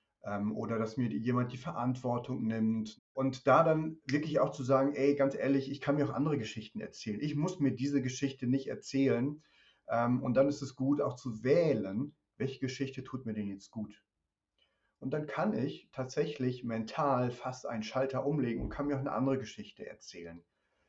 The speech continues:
Wenn ich krank bin, wenn ich, keine Ahnung, von Arbeitslosigkeit, ähm, oder sonst welchen Sachen bedroht bin, hey, Logo,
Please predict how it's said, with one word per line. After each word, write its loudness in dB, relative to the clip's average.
Wenn 8
ich 4
krank 0
bin, 6
wenn 4
ich, 0
keine 2
Ahnung, 4
von -4
Arbeitslosigkeit, 4
ähm, 0
oder 0
sonst 4
welchen 2
Sachen 2
bedroht 0
bin, 4
hey, 2
Logo, 4